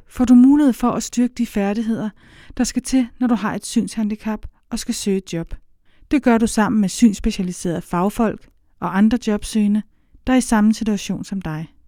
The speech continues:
På pep-forløbet vil du blandt andet have fokus på,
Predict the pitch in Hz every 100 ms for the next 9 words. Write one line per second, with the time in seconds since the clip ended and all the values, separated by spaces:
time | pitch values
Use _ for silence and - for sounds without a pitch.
0 | _ _ _ _ _ _ _ _ - 214
1 | 170 - 285 240 196 220 202 _ 233 214
2 | 220 214 - 226 262 240 220 214 208 214
3 | - 226 -